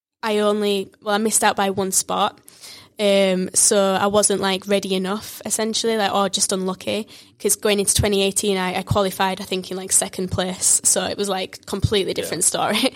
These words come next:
Speaker 1: <laughs> Um, but yeah, so twenty eighteen, I knew from the start that I would qualify, essentially, because I was consistently getting on the podium at World Cups, making all the finals,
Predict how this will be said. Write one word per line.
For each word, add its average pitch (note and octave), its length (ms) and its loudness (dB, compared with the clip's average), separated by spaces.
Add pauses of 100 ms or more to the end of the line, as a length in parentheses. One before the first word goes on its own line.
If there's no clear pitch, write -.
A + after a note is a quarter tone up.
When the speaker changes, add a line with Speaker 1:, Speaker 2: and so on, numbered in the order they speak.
(200)
Speaker 1:
<laughs> - 220 -8
Um, G3 480 2 (760)
but G3+ 400 2 (140)
yeah, G3 380 -4
so G#3+ 300 4 (520)
twenty B3+ 300 4
eighteen, G#3+ 460 0
I F#3+ 60 0
knew F#3 540 -2
from F#3+ 380 -4
the F#3 120 -4
start G3 440 0
that G3 140 -2
I G3 80 -2
would F3+ 140 -8
qualify, F#3+ 520 -2
essentially, G3+ 540 -2
because G3 480 0 (340)
I G#3 60 -6
was G3+ 140 2
consistently G3+ 560 0
getting G3+ 240 -2
on F#3+ 80 -2
the F#3 40 -6
podium F#3+ 600 -2
at - 80 -8
World F#3 260 -2
Cups, F#3 380 -4
making G3 300 -6
all G3+ 100 0
the F#3+ 80 -2
finals, F#3 760 0